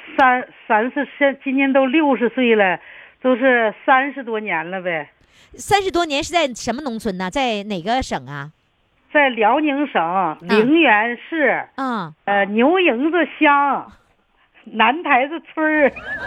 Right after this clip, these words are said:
Speaker 2: <laughs> 就真正成了一个村民了。
Speaker 1: 对呀。
Speaker 2: 本来是北京户口，然后呢，就变成了一个农，
Speaker 1: 对。
Speaker 2: 农村户口的了。
Speaker 1: 对。
Speaker 2: 那，那个，就是这个蒋家胡同是怎么回事儿啊？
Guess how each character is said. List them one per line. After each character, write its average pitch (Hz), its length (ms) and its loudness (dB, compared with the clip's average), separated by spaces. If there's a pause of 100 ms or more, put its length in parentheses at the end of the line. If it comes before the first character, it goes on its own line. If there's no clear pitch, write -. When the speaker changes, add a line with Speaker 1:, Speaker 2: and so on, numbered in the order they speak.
(540)
Speaker 2:
<laughs> - 1160 -6
就 440 160 6
真 453 300 4
正 440 180 6
成 311 220 0
了 403 100 2
一 359 60 6
个 370 80 2
村 370 240 4
民 240 320 -2
了。 233 240 2 (480)
Speaker 1:
对 349 300 2
呀。 185 280 2 (300)
Speaker 2:
本 302 140 2
来 294 160 2
是 453 120 0
北 254 160 2
京 277 180 -4
户 359 160 -2
口， 180 380 -4
然 233 160 2
后 359 120 -2
呢， 311 100 -2
就 277 80 -2
变 330 160 -2
成 285 160 -2
了 - 40 -2
一 285 60 -2
个 277 140 -2 (140)
农， 226 180 -2
Speaker 1:
对。 320 160 -12
Speaker 2:
农 254 160 -4
村 254 180 -4
户 247 80 -8
口 202 180 -6
的 147 120 -10
了。 156 160 -8 (480)
Speaker 1:
对。 240 360 -2 (640)
Speaker 2:
那， 466 300 0
那 370 100 0
个， 254 380 2
就 330 180 -4
是 262 300 -4
这 381 160 -6
个 277 100 0
蒋 208 300 -2
家 294 120 0 (100)
胡 269 120 -4
同 415 120 -2 (120)
是 233 80 -6
怎 208 120 -4
么 156 80 -12
回 170 120 -6
事 175 120 -6
儿 185 100 0
啊？ 170 260 -6